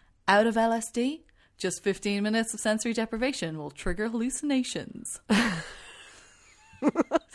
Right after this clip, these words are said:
Speaker 1: Just
Speaker 2: serious?
Speaker 1: cla-, yeah, classic clickbait headline, scientific
Speaker 2: <laughs>
Speaker 1: article thing. I was like, "What?" But when you look at it, what they're actually talking about is a paper of a study that was done in, um,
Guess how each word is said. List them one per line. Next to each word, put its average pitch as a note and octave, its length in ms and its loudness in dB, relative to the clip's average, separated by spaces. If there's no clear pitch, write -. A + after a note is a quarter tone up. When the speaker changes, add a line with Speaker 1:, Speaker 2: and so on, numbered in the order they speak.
Speaker 1:
Just D#4 280 2
Speaker 2:
serious? A#3+ 580 4
Speaker 1:
cla-, D5 400 2
yeah, G4 160 4
classic D4 580 4
clickbait A#3+ 480 0
headline, G3 600 2
scientific G3+ 480 4
Speaker 2:
<laughs> - 100 -2
Speaker 1:
article F#3+ 560 4
thing. F3+ 400 4
I G3 180 6
was A3+ 120 2
like, A#3 180 0
"What?" C#5 600 2
But B3+ 120 6
when C4+ 180 8
you C#4+ 100 0
look C4 180 4
at A#3+ 80 2
it, G3 120 0
what G3 140 6
they're G3+ 100 8
actually A3 340 8
talking G#3 400 2
about F3+ 400 0
is F#3+ 360 2
a F3+ 220 0
paper F#3 800 2
of E3+ 320 0
a F3+ 140 0
study F#3+ 380 2
that F3 120 0
was F3+ 200 -2
done F3 400 2
in, F3 340 -6
um, D#3+ 540 -4